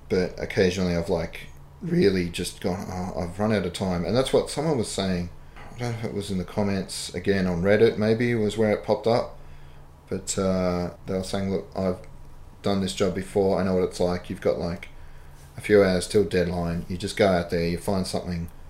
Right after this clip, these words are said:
similar, and you change it enough so it's your own work," which is a shitty thing to do.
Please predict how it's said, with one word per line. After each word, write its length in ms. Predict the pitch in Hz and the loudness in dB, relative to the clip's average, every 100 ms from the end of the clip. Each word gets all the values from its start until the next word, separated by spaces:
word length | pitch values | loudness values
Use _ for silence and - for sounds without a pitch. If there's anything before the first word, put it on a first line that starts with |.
| - | -10
similar, 580 | - 120 110 98 92 90 - - - - | -2 2 4 4 2 0 -6 -14 -16 -12
and 240 | 92 90 90 | -4 -2 0
you 300 | 87 85 85 - - | 0 -2 -6 -12 -8
change 300 | - 107 104 | 0 2 4
it 60 | 92 | 2
enough 320 | 90 87 85 | 0 -2 -2
so 160 | 95 85 | -2 0
it's 140 | - | 0
your 100 | 90 | -2
own 160 | 85 95 | 0 0
work," 300 | 101 - 101 | 0 -2 -6
which 180 | 92 | -4
is 160 | 95 - | -4 -4
a 40 | |
shitty 300 | 104 160 123 | 0 2 2
thing 180 | 92 92 | 0 -4
to 60 | 85 | 0
do. 360 | 110 95 82 | 2 2 0